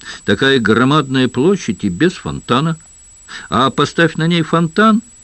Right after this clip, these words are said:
всё бы рассыпалось к чёртовой матери. Гармония разрушается одним штрихом,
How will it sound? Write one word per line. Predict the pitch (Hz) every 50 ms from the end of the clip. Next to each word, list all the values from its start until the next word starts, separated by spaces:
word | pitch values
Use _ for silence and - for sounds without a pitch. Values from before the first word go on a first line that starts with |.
| _ _ _ _ -
всё | - - 196 202
бы | 190 - -
рассыпалось | - 78 - - - - 180 180 180 - 165 156 - -
к | -
чёртовой | - - 165 165 160 - 151 156 156
матери. | 151 156 151 151 - - 147 147 - _ _ _ _ _ _ _ _ _ _ _ _ _ - -
Гармония | 85 - 95 87 76 80 87 117 170 208 202 202 196 196 196 190 - - - - _
разрушается | - 98 120 120 98 104 92 95 - - - 131 190 190 180 - - - - 101
одним | 98 73 78 120 170 180 160
штрихом, | - - - - 113 123 117 - - - 82 78 73 67